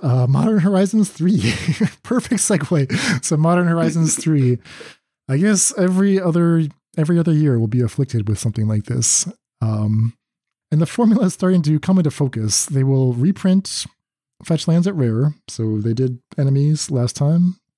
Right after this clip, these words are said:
Speaker 1: Uh, this time it's allied. Allied fetches are coming back.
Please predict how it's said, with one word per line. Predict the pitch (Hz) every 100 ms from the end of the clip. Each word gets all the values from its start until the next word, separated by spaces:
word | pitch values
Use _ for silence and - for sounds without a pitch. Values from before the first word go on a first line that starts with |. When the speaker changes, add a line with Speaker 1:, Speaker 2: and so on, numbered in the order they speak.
| -
Speaker 1:
Uh, | 127 117 113
this | 135
time | - 151
it's | 151
allied. | 147 127 131 170 - -
Allied | 127 131 127
fetches | 135 139
are | -
coming | 147
back. | 127 117 135 -